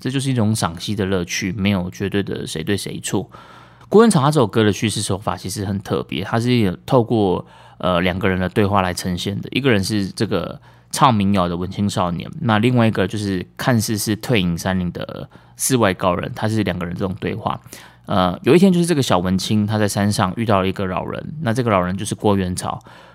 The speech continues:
郭元潮他是一个看破红尘，然后隐居在山野之间的避世老者。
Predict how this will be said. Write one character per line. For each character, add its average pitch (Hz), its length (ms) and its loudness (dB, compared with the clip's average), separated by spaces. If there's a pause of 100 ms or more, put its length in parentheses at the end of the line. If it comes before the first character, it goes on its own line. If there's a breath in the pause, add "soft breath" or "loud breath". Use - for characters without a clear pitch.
(120 loud breath)
郭 170 140 4
元 185 60 6
潮 123 160 2
他 110 80 4
是 131 140 0
一 123 40 0
个 98 180 0
看 139 260 2
破 131 160 2
红 98 220 0
尘， - 200 -6 (140)
然 92 100 -6
后 107 140 0
隐 98 180 -2
居 110 140 -4
在 101 160 0
山 101 260 -4
野 98 120 0
之 98 180 -8
间 98 220 -4
的 95 160 -8
避 110 180 -2
世 104 220 0
老 90 160 -2
者。 - 260 -8